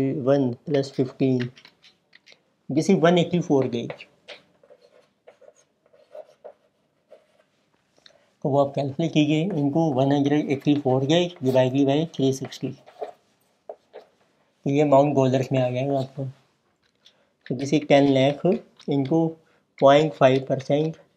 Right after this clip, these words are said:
into वन एटी फ़ोर divided by three sixty, तो this amount of dollar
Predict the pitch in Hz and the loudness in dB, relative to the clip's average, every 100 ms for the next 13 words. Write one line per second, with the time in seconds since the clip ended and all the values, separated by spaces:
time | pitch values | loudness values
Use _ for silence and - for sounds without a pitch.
0 | - _ - 143 151 135 135 139 135 131 | -20 _ -4 -2 0 2 2 0 -2 -6
1 | 127 139 151 151 - - 131 135 131 147 | 0 4 4 2 -4 -4 0 2 0 0
2 | 143 135 131 131 - - - 143 - _ | -2 -2 -6 -6 -8 -18 -16 -16 -16 _
3 | _ _ _ _ _ _ _ _ _ - | _ _ _ _ _ _ _ _ _ -8
4 | 123 156 156 135 135 135 131 127 123 127 | -4 -4 0 2 2 0 0 0 0 -2